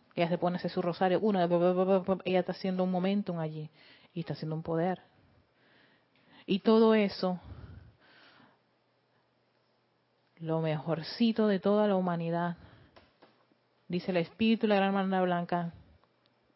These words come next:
venga. Lo que están haciendo los maestros ascendidos, dice el Espíritu, la Gran Hermandad, ven, venga. Yo asumo esto,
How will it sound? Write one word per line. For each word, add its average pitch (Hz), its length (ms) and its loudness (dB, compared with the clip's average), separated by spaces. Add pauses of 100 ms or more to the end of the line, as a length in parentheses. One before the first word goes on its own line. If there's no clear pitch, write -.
(320)
venga. 160 460 -2 (1200)
Lo 180 140 2
que 170 100 0
están 196 180 2
haciendo 208 260 0
los 202 100 0
maestros 196 300 -2
ascendidos, 196 520 0
dice 180 220 -4
el 165 60 -4
Espíritu, 240 300 4
la 233 80 6
Gran 220 160 4
Hermandad, 202 340 2
ven, 185 260 -2 (500)
venga. 160 520 -4 (1700)
Yo 175 120 0
asumo 175 320 -2
esto, - 340 -10